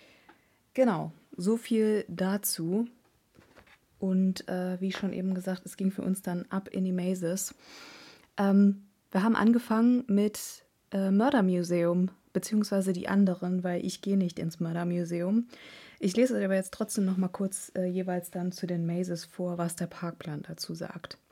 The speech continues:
Das erste deutsche True Crime Horrorhaus wartet mit Mörder Museum, The Art of Killing in den Horrorwood Studios auf dich und hat sich von wahren Ereignissen inspirieren lassen. Dieses, äh, Horrorlabyrinth,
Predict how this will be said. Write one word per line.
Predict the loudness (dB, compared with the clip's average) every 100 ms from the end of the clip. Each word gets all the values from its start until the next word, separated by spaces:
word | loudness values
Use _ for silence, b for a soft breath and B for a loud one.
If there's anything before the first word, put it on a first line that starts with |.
| B B B B B B B B B B B B B _
Das | -2 2
erste | 4 4 2 2
deutsche | 2 4 0
True | 0 -2 -2
Crime | 0 2 4 2
Horrorhaus | 2 2 2 2 0 -2 0
wartet | 2 2 2 2
mit | 2 4
Mörder | 4 6 4
Museum, | 2 0 -2 -2 -2 -2
The | 0
Art | 0 0
of | -2
Killing | -2 2 4 4 2
in | 2 2
den | 2
Horrorwood | 2 2 4 2 0
Studios | -2 0 0 -2 -4
auf | -8 -6
dich | -4 -4 -6 -18 B B B
und | 0
hat | 0 0
sich | 0 0
von | -2 0
wahren | 2 2 0
Ereignissen | -2 -2 -6 -2 -2 -2
inspirieren | -6 -6 -2 -2 0 -2 -4 -8
lassen. | -10 -10 -10 -12 B B B B B B B -4
Dieses, | 0 2 4 2 0 -2
äh, | -2 -2 0
Horrorlabyrinth, | 0 2 4 4 2 0 2 2 0